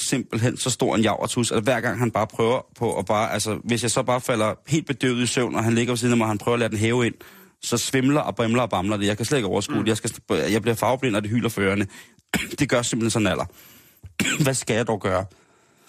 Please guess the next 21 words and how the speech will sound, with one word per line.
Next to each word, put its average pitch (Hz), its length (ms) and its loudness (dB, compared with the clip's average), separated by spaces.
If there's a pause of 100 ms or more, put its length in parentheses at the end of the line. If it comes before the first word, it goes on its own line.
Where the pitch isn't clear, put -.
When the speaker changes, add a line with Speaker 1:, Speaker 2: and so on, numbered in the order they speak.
(1400)
Speaker 1:
<clears throat> 302 60 -6 (1500)
Undskyld. - 240 0 (1080)
Og 123 120 2
så 156 100 2
siger 147 200 2
moren, 98 320 2 (460)
"Det 202 140 4
du 208 60 2
gør, 95 260 0
det 90 120 -2
er." 80 140 -4 (1080)
Og 123 60 0
så 139 100 -2
får 135 220 0
hun 131 120 2
jo 117 180 4
et 104 100 0
lille 120 180 2
arsenal 117 440 -2
af 101 120 0
noget, 95 280 -2